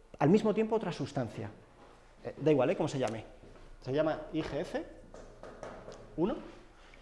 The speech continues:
Y esto es un fa-, esto, eh, lo que hace es que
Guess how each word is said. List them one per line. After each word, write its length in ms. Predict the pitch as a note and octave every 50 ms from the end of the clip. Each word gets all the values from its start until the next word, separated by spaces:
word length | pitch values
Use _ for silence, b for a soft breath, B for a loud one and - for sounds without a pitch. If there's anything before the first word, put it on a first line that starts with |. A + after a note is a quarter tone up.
| B B B B -
Y 80 | C#3+
esto 160 | F3+ G3 - C4
es 60 | -
un 80 | A#3 G3
fa-, 180 | - - - -
esto, 400 | - F3 - - C4+ - - - -
eh, 260 | - - C3+ D3+ D3 - - - - - - - - - - - -
lo 160 | D3+ D3+ D3+
que 80 | D3+ F#3+
hace 160 | G3 - B3
es 80 | A#3
que 260 | - - B3+ B3+ B3+